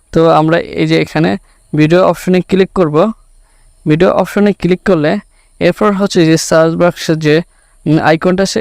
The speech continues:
এখানে ক্লিক করব। এখানে দেখাচ্ছে হিস্টোরি,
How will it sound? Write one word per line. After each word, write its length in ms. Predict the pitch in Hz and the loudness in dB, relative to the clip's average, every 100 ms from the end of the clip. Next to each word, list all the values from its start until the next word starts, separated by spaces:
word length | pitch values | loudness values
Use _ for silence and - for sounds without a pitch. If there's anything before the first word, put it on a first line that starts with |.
| - | -4
এখানে 220 | 156 175 170 | 0 0 0
ক্লিক 200 | 180 180 - | 0 0 0
করব। 180 | 160 147 196 - - _ - - _ - - - - - - - 170 | 0 0 -2 -4 -14 _ -20 -20 _ -20 -20 -20 -20 -20 -20 -8 -2
এখানে 160 | 180 190 | 0 0
দেখাচ্ছে 240 | 185 190 202 - | 0 0 -2 0
হিস্টোরি, 480 | 196 - 170 131 | -2 0 0 0